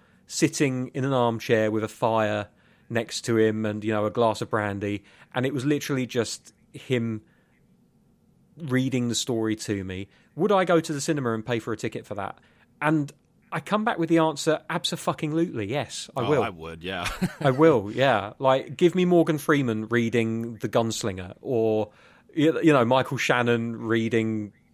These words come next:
Speaker 1: cr-, fucking anything, frankly. Uh, <laughs> you know, Greenwood, the same deal.
Speaker 2: I mean, it's, it's obviously not exactly the same as, as going to a live reading, but, I mean, it's, it's similar in that,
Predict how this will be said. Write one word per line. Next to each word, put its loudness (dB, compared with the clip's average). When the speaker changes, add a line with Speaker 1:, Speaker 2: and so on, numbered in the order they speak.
Speaker 1:
cr-, -12
fucking -2
anything, -4
frankly. -2
Uh, 2
<laughs> -16
you 6
know, 4
Greenwood, 0
the -14
same -2
deal. 0
Speaker 2:
I -6
mean, -4
it's, -10
it's -6
obviously -4
not -2
exactly -8
the -14
same -8
as, -12
as -8
going -8
to -8
a -6
live -8
reading, -12
but, -8
I -6
mean, -8
it's, -18
it's -12
similar -8
in -8
that, -8